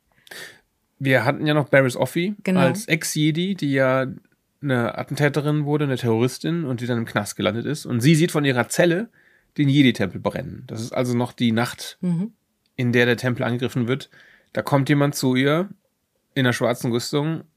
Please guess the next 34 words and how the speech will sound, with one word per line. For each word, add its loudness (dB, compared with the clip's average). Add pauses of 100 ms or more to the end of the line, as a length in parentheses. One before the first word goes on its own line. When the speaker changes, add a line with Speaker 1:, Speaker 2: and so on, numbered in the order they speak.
(120)
Speaker 1:
und 0
sagt, -2 (520)
„Du -4
bist 2
ja 4
keine 0
Jedi 2
mehr. 0 (800)
Ähm, 0
wie 0
wär's, 2
wenn 0
du 2
dich -2
der 2
neuen 2
Ordnung 0
anschließt?“ -8 (500)
„Komm 2
mit 2
uns -2
auf -4
diesen 0
Wasserplaneten -2
im -4
Mustafa-System -4
und -8
dann -4
lernst -4
du, 0 (600)
wenn 0
du 2
Glück 2
hast, -2